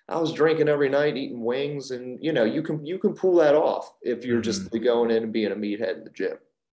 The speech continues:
Speaker 1: Yeah, that doesn't mean you're healthy, uh, at
Speaker 2: Right.
Speaker 1: all. In fact, it's a lot of the times, I mean, you might gain muscle and you're gonna gain strength, but that's just a lot of repetitive stress on your body on top of the inflammatory diet you're eating and drinking,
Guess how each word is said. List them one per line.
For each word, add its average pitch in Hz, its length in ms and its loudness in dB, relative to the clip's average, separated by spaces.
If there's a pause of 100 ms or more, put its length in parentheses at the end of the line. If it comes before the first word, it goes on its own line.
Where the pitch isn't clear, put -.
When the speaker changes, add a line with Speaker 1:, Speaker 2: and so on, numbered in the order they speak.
Speaker 1:
Yeah, 113 100 0
that 120 140 4
doesn't 135 220 4
mean 123 140 -4
you're 101 140 -6
healthy, 104 320 -2 (260)
uh, 117 60 -2 (160)
at - 0 -
Speaker 2:
Right. 98 140 -2
Speaker 1:
all. 107 440 0
In 110 140 -4
fact, 131 320 0
it's 107 200 -10
a 117 80 -4
lot 120 280 4
of 117 80 2
the - 120 -4
times, 104 240 -4 (220)
I 104 60 -2
mean, 104 180 -10
you 107 140 -8
might 113 300 -2
gain 107 300 -4
muscle 139 520 -2 (260)
and 107 140 -6
you're 101 140 -2
gonna 117 200 2
gain 107 260 0
strength, 127 460 -2
but 113 140 -6
that's 117 180 -2
just - 140 -14
a 90 60 -8
lot 101 240 -2
of 107 120 -6
repetitive 101 560 -8
stress 104 420 -4
on 104 140 -6
your 87 120 -10
body 117 560 2 (280)
on 104 200 -4
top 117 300 0
of 110 60 0
the 95 120 -6
inflammatory 107 840 -2
diet 107 340 0
you're - 160 -8
eating 123 380 -2
and - 80 -16
drinking, 135 540 -6